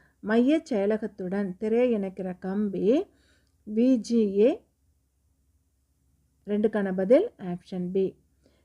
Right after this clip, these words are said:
கேள்வி மூன்று, கீழ்வருவனவற்றில் உள்ளீட்டு கருவி எது? கீழ்வருவனவற்றில் உள்ளீட்டு கருவி சுட்டி. மூணுக்கான பதில் ஆப்ஷன் பி, சுட்டி. கேள்வி நான்கு,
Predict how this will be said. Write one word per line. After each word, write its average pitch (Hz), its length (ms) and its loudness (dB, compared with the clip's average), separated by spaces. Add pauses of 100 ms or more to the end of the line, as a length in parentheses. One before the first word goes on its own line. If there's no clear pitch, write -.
(120)
கேள்வி 302 360 4
மூன்று, 196 640 -2 (220)
கீழ்வருவனவற்றில் 254 920 0 (100)
உள்ளீட்டு 302 420 0
கருவி 208 300 -2
எது? 190 380 -2 (480)
கீழ்வருவனவற்றில் 233 1080 0
உள்ளீட்டு 233 400 -2
கருவி 202 760 -2 (320)
சுட்டி. 208 600 -2 (120)
மூணுக்கான 208 440 -2
பதில் 214 320 2
ஆப்ஷன் 196 600 -10
பி, 262 340 2
சுட்டி. 190 580 -6 (580)
கேள்வி 302 360 6
நான்கு, 202 640 -2